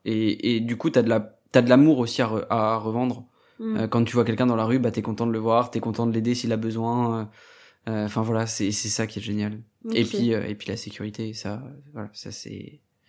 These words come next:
Speaker 1: c'est exceptionnel. Aujourd'hui, moi, à Paris, je me sens plus du tout en sécurité. Au Canada, j'ai jamais... je me suis jamais autant senti en sécurité.
Speaker 2: Ouais. Ok. Euh,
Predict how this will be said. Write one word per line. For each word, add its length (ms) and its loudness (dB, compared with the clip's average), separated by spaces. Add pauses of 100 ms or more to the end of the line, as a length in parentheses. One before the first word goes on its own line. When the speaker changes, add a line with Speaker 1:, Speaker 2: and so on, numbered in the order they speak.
(440)
Speaker 1:
c'est 140 -6
exceptionnel. 400 -2
Aujourd'hui, 320 -4
moi, 140 0
à 20 -10
Paris, 220 -6
je 80 -8
me 80 -4
sens 160 -10
plus 100 -8
du 140 -6
tout 100 -8
en 60 -6
sécurité. 580 -8 (760)
Au 100 -4
Canada, 360 0
j'ai 140 -2
jamais... 300 0
je 120 -4
me 60 0
suis 140 -4
jamais 320 0
autant 500 0
senti 320 -8
en 80 -6
sécurité. 480 -12 (260)
Speaker 2:
Ouais. 280 -18 (680)
Ok. 200 -12 (1600)
Euh, 1300 -2